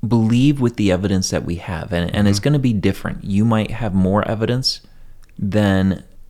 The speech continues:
Speaker 1: um, someone else. I might have more evidence than you.
Speaker 2: Mm-hmm.
Speaker 1: Um, God gives us the evidence we need.
Speaker 2: Yeah. And sometimes we might be exposed to the same evidence,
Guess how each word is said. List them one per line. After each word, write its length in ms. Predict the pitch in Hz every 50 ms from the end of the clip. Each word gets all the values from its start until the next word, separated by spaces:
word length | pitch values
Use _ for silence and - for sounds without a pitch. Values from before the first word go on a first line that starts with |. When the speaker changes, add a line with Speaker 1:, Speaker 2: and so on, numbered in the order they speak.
| - - -
Speaker 1:
um, 540 | 107 101 95 90 87 87 85 85 87 87 -
someone 380 | - - - 117 113 110 110 127
else. 280 | 147 135 95 87 - -
I 120 | 87 95
might 340 | 98 98 101 101 98 - - -
have 420 | - - 101 95 95 95 92 -
more 220 | 104 101 95 95 101
evidence 420 | 101 95 104 104 101 101 101 -
than 180 | - 107 107 104
you. 360 | 117 151 156 98 82 - - - - -
Speaker 2:
Mm-hmm. 300 | 107 85 85 92 92 92
Speaker 1:
Um, 460 | 101 107 98 92 85 82 82 85 87 - - - - - - - - - - - - - - - - - - - _ - - - - - - - _ _ - - - 92 -
God 300 | - 120 123 127 113 92
gives 220 | 117 123 120 120
us 180 | 123 117 - -
the 140 | 110 104 101
evidence 400 | 98 101 98 98 90 90 - -
we 140 | 87 85
need. 280 | 80 76 - - - - - - - - - -
Speaker 2:
Yeah. 340 | - 101 90 85 80 76 76 - - - - - - - -
And 220 | - 120 113 113 110
sometimes 720 | - - 123 120 104 - 120 117 110 107 104 - - - -
we 140 | 117 110 101
might 280 | 101 101 98 98 87
be 180 | 98 104 - -
exposed 760 | 107 - - - - - - - 190 208 196 143 - - -
to 60 | - 110
the 60 | 104
same 300 | - - 101 - 98 - -
evidence, 640 | 151 156 135 104 85 87 85 85 85 - - -